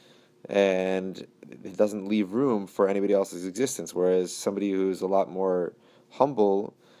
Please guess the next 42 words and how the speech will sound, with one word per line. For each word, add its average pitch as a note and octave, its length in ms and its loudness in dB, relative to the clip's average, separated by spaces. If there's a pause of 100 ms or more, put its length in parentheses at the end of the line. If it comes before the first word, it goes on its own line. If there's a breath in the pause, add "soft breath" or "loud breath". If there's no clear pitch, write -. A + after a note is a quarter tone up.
(300 soft breath)
and E2+ 800 -4
submissive, - 1300 -4
he F#2 520 -4
leaves F#2+ 400 -4
room G2 440 -2 (120)
for G2+ 500 2
the F2 240 -4
other's F#2 240 0
existence, F2+ 540 -12
and E2+ 80 -12
he's D#2+ 120 -10
able F2 160 -4
to F2+ 480 -2 (560 soft breath)
listen G2+ 260 -6
to G2+ 80 0
other F#2 100 0
people F2 420 -2
and D#2+ 300 -10
receive G2 340 -8
from F#2 160 -4
them. E2+ 220 0 (560 soft breath)
So - 140 -6
to A2+ 120 -4
the G2+ 80 0
world F#2 140 2
of F2+ 60 -6
Tikkun, B2 260 -4
because G2+ 360 2
of F#2+ 120 -6
that F2+ 320 2
submissiveness, F2 640 -6
of D#2+ 60 -12
that, D#2+ 180 0 (240)
that - 220 -6
self-nullification, F#2 720 -4
the E2 80 -4
bittul A2+ 300 0
which F2+ 120 -4
is E2+ 60 -16
in F2 60 -12
Tikkun, G2 320 -6
therefore G2+ 580 2